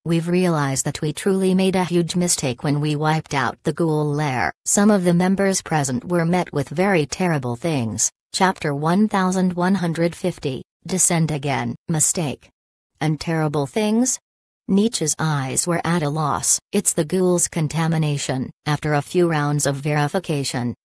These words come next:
we've finally found out that when the number of ghoul deaths reaches a certain extent,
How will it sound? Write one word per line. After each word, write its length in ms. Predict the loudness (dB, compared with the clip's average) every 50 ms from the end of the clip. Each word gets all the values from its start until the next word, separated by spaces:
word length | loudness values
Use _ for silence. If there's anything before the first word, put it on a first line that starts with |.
| _ -6
we've 240 | -2 0 0 0 0
finally 460 | 0 0 2 2 2 2 2 0 0
found 340 | 0 0 -2 -2 -2 0 0
out 260 | 0 2 0 0 -4 -4
that 200 | -8 -8 -6 -2
when 140 | -2 0 2
the 80 | 2 2
number 320 | 2 0 0 0 0 0
of 240 | 0 0 -2 -4 -4
ghoul 340 | -2 0 2 2 2 2 0
deaths 380 | 0 0 -2 0 -2 -4 -2
reaches 400 | 0 -2 -2 0 -2 -2 0 0
a 60 | 0
certain 360 | 0 0 0 -2 -2 -2 -2 -2
extent, 540 | 0 -2 -2 -2 -2 -2 -2 -2 -6 -8